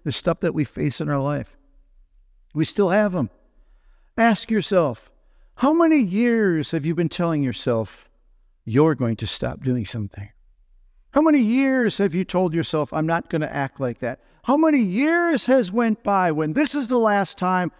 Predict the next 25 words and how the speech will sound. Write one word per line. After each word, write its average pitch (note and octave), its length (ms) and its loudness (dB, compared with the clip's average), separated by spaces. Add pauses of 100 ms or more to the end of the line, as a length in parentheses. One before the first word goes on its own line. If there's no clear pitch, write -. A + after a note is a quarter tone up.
I D3+ 100 -2
won't A3+ 260 0
do G#3+ 160 -2
that F#3 160 4
again"? C3+ 480 -4 (1600)
My C3+ 100 -2
guess D#3+ 280 2
is D#3+ 160 -2
for - 160 -4
most C3+ 300 0
of C#3+ 100 -4
us C#3+ 180 -4
or - 120 -4
all B2 180 -4
of B2+ 100 -8
us, - 280 -10 (420)
it's - 180 -2
been A#2+ 280 2 (260)
years. A2 760 -10 (1400)
We F3+ 100 2
don't D4+ 220 4
do D#4 120 0
it D4 60 2
as G#3+ 140 0
much. A#3+ 500 -2